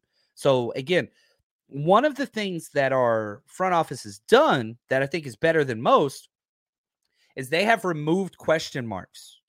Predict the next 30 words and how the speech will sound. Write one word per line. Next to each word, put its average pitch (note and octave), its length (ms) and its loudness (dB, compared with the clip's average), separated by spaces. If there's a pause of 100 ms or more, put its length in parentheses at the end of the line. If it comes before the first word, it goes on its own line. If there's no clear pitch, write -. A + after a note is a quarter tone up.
(240)
And B2+ 120 -4
you C#3+ 80 -6
couldn't A3 200 -2
say A3+ 180 0
this G3+ 200 -4
the D3 60 -4
first C3 300 -6
year. G2 200 -8 (220)
Reuben A3+ 400 0
Foster C#3 720 0 (360)
changed E3+ 840 -4 (520)
the C#3 160 2
way E3+ 300 0
in A3+ 120 0
which F3+ 260 -4
the D#3+ 100 -4
forty-niners D#3 640 -2
draft. C3+ 400 -2 (200)
Solomon A#3+ 500 0
Thomas G3+ 560 -6 (220)
changed F3+ 920 -4 (400)
the D3 100 2
way E3+ 240 0
in G3+ 120 -6
which E3 200 -4
the - 100 -4
forty-niners C#3+ 540 -4
drafted, F#3 480 2 (880)
right? E3+ 300 4 (340)
Because F#3+ 580 4